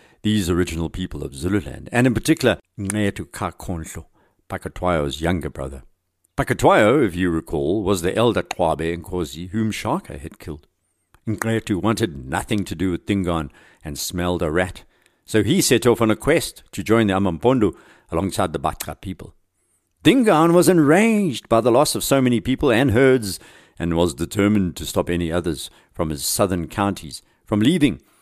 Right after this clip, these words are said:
He blamed the Cele chief, Magaye, for not doing enough to stop the defection of the Xwabe and executed him.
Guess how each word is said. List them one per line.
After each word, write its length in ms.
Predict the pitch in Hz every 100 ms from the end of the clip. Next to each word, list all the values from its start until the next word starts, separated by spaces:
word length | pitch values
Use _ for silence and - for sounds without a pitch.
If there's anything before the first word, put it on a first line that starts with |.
| _ _ _ -
He 100 | 98
blamed 460 | 110 123 135 117
the 100 | 101 -
Cele 280 | 131 117 107
chief, 440 | - 104 85 -
Magaye, 460 | 87 87 120 117 92 _ _
for 100 | 101
not 220 | 104 107
doing 180 | 110 107
enough 300 | 104 110 -
to 80 | 85
stop 320 | - 117 -
the 80 | 90
defection 480 | 82 - 120 - 87
of 140 | 76
the 80 | 85
Xwabe 440 | - 87 82 82 -
and 220 | 120 139
executed 640 | 156 165 - 165 220 165 147
him. 160 | 101